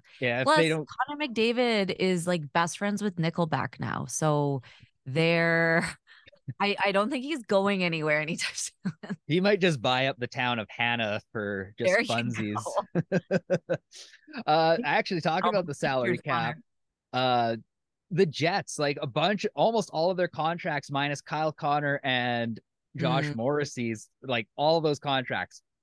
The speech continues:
Speaker 1: expired. Are they going to be, like, in the worst possible spot when it gets to that point? <sighs> 'Cause everyone wants, is gonna want a big piece of that pie of ten million dollars in the next two years.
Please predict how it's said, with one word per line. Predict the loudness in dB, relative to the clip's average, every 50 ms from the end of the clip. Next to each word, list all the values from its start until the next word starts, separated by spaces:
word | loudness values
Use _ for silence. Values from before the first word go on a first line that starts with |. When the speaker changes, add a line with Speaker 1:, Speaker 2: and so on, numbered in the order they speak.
| _ _ _ _ -6
Speaker 1:
expired. | -6 -6 -4 -8 -8 -6 -4 -2 -2 -2 -2 -2 -4 -6 -8 -12 _ _ _ _ _
Are | -2 -2 0
they | 0 0 -2
going | 0 0 0 0 0 0
to | -2 -2
be, | 0 2 4 4 4 4 4 2 0 -2 -6 _ _ _
like, | -2 -2 -2 -2
in | -4 -2 -2
the | 0 -2
worst | -2 -2 0 0 0 -2 -4 -6
possible | -6 -4 -4 -4 -6 -8 -10 -10 -10
spot | -10 -8 -6 -6 -6 -6 -6
when | -10 -10
it | -12 -10
gets | -8 -10 -10 -8 -10 -12
to | -8
that | -6 -6 -6 -8 _ -16
point? | -14 -14 -12 -10 -12 -12 -14 -16 _ _ _ _ _ _ _ _ _ _ _ _ _ _ _ _ _ _ _
<sighs> | -12 -12 -12 -12 _ _ _ _ _ _ _ _ _ _ _ _ _ _ _ _ _
'Cause | -6 -2 0
everyone | 0 4 6 6 6 6 6
wants, | 4 2 2 2
is | 0 0 2
gonna | 2 4 4 4
want | 4 4 4 2 0
a | 0
big | -2 -2 -2 -2 -2 -4
piece | -4 -4 -4 -2 -2
of | -2
that | -2 -2 -2 -2 -6
pie | -6 -6 -4 -4 -4 -8 -10 -12 -12 -12
of | -12 -14 -14 _ -20 -20 _ _ _ -20 -20 _ -2
ten | -2 -2 0 2
million | 0 0 0 0 -2
dollars | -2 -2 -2 -2 -4 -6 -10
in | -10 -10
the | -10
next | -10 -10 -12 -14 -12
two | -12 -12
years. | -12 -12 -14 -16 -18 -18 -18 -18 -18